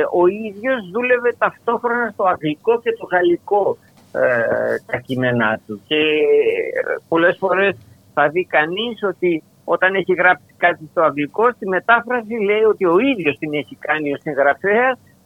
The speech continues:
με τη βοήθεια, ξέρω εγώ, της οποιοδήποτε μεταφράσιας.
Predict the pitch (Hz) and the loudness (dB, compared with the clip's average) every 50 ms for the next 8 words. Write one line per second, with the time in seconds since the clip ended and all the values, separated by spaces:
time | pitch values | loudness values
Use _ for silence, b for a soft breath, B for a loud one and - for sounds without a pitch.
0 | - - 269 262 254 247 - 180 160 139 147 143 165 180 - - 165 143 139 _ | -6 -2 0 0 0 0 -2 -4 -6 -4 -4 -4 -4 -4 -4 -6 -6 -6 -6 _
1 | - 139 135 135 131 143 147 143 - 131 131 120 120 120 - _ - - 143 117 | -4 -4 -4 -4 -2 -4 -4 -4 -6 -8 -8 -8 -8 -10 -14 _ -4 -2 -2 -2
2 | - - 135 120 107 139 143 - 135 135 117 - 127 123 127 123 131 123 - - | 0 -2 -2 0 0 0 0 0 -2 -2 0 0 0 2 2 0 0 0 2 2
3 | 131 127 120 - 117 110 104 | 2 2 0 -2 -4 -6 -6